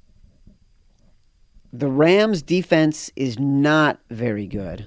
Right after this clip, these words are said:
They do not have pass rushers. Marcus Peters, I think, is a fraud. He was traded by the guy he's playing against because they know how bad he is.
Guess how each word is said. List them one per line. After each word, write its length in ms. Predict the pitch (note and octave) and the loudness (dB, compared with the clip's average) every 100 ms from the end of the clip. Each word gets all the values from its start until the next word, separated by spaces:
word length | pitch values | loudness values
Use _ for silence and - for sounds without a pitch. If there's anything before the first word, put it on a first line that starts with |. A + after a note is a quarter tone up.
| - - - - - - _ - | -18 -20 -20 -20 -20 -20 _ -4
They 120 | C3 | -2
do 160 | C#3 | 0
not 300 | C3+ B2 C3 | 0 2 0
have 260 | C3+ A2+ - | 0 -2 -4
pass 360 | A#2 G2 G2 - | -4 -4 -6 -8
rushers. 540 | G2 - F#2+ F#2+ - _ _ _ _ | -10 -8 -12 -12 -16 _ _ _ _
Marcus 560 | C3 C#3 D#3 E3 D#3 - | -4 2 4 2 -2 -8
Peters, 500 | - D3 B2 A#2+ - - | -6 -4 -2 -4 -6 -2
I 180 | B2+ | -2
think, 360 | B2+ B2 A2+ - - | 0 -4 -4 -6 -12
is 120 | A2+ | -10
a 80 | G#2+ | -10
fraud. 640 | - A2 G#2 F#2+ F2 A#2 _ _ _ _ | -10 -6 -4 -4 -8 -10 _ _ _ _
He 280 | - C3+ C3 | -8 -6 -4
was 260 | C3 A2+ | -4 -4
traded 680 | - - - E3 E3+ D#3 C3 | -8 -10 2 4 4 2 2
by 180 | C3 A#2+ | 0 0
the 100 | A#2 | -2
guy 340 | B2 A#2 A#2 | -2 0 0
he's 180 | A2+ A2+ | -2 -12
playing 300 | - B2+ A2 | -8 -6 -6
against 580 | F#2 A#2 A#2 G#2+ - _ _ _ - | -6 -6 -4 -6 -10 _ _ _ -14
because 280 | A#2 B2 | -6 -4
they 140 | A#2 A2 | -4 -4
know 340 | A2+ A#2+ C3+ | -2 0 0
how 160 | A#2+ G#2+ | -2 -6
bad 300 | A2 G#2 G2 | -6 -8 -8
he 140 | F#2+ | -10
is. 340 | F#2 G2 - | -10 -12 -14